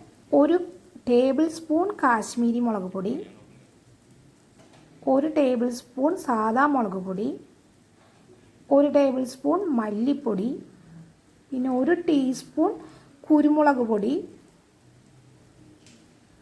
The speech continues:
ഇതൊക്കെ ഇട്ടിട്ട് ഒന്ന് വഴറ്റ-, ആ, പിന്നെ ഒരു ടീസ്പൂൺ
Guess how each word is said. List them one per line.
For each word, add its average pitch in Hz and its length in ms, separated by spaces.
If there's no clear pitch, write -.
ഇതൊക്കെ 277 340
ഇട്ടിട്ട് 233 380
ഒന്ന് 285 280
വഴറ്റ-, 208 360
ആ, 240 40
പിന്നെ 269 260
ഒരു 311 160
ടീസ്പൂൺ 294 500